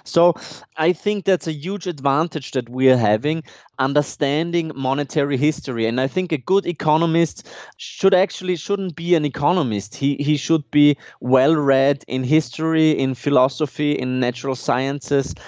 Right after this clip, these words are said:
uh, in many different areas. And, and the more specialized people become, the less, um, they see the big picture. And this was always a problem that I've had working in a bank.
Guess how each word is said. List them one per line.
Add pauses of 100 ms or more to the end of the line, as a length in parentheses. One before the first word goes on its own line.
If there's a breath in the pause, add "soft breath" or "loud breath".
(200 loud breath)
uh,
in
many
different
areas.
And,
and
the
more
specialized
people
become, (440 loud breath)
the
less,
um,
they
see
the
big
picture. (680 loud breath)
And (160)
this
was
always
a (240)
problem
that
I've
had
working
in
a
bank.